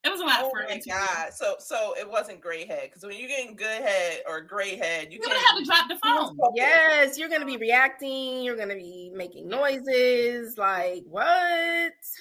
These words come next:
Speaker 1: But that was
Speaker 2: That
Speaker 1: wild.
Speaker 2: is crazy. And she just kept trying to go on, like,
Speaker 1: Oh, she
Speaker 2: regular.
Speaker 1: kept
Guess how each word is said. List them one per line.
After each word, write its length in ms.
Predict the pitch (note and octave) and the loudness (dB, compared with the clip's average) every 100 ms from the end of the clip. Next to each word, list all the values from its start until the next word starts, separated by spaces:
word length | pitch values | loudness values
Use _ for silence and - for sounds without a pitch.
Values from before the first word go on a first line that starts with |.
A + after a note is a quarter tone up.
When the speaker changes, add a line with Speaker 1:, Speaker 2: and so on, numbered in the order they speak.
| - _ _ _ _ _ F#3 F3+ | -20 _ _ _ _ _ _ -8
Speaker 1:
But 320 | F#3+ F3+ E3+ - F#3+ | -4 -4 -4 -10 -4
that 220 | A3 A#3 C4 | 2 2 2
was 140 | D#4+ | 0
Speaker 2:
That 260 | C4+ A#4+ - | 4 6 4
Speaker 1:
wild. 100 | D#4 | 2
Speaker 2:
is 120 | D#4+ - - | -2 -8 -4
crazy. 680 | C#4 C#4+ D#4+ G4+ F#4+ C#4+ B3 | 4 6 6 2 -4 -4 -2
And 100 | B3 | -2
she 160 | F#4+ F#4+ | -2 0
just 240 | C#4+ - | 0 -2
kept 300 | E4+ D4 - | -2 -2 -2
trying 240 | C#4+ C4+ | 0 2
to 80 | C4+ | 2
go 320 | C4 B3+ B3+ B3+ | 2 4 6 6
on, 200 | B3 A3 | 2 2
like, 280 | G#3+ - _ | -2 -2 _
Speaker 1:
Oh, 240 | F#3+ D#4+ | 4 6
she 120 | - C5+ | 6 6
Speaker 2:
regular. 160 | - C5 | 4 4
Speaker 1:
kept 240 | C5 - | 4 4